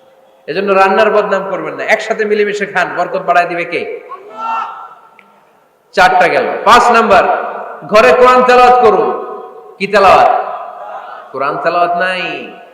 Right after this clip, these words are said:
ঘরে তেলাওয়াত নাই, ফজরের পরে তেলাওয়াত নাই, সব ঘুম আর ঘুম, আছে না নাই?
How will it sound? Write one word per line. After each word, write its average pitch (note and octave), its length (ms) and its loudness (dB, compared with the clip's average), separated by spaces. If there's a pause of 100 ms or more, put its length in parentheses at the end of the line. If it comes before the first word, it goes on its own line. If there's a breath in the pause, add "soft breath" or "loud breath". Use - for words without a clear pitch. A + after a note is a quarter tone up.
(260)
ঘরে E3 180 0
তেলাওয়াত E3 460 2
নাই, D3 280 -4
ফজরের F3 300 -6
পরে F#3+ 220 -6
তেলাওয়াত F#3 460 2
নাই, B2 180 -6 (840)
সব F3 220 -2
ঘুম F#3 220 -4
আর F3+ 160 -2
ঘুম, D#3+ 240 -2
আছে D#3+ 200 -4
না F#3+ 80 -2
নাই? E3 180 -4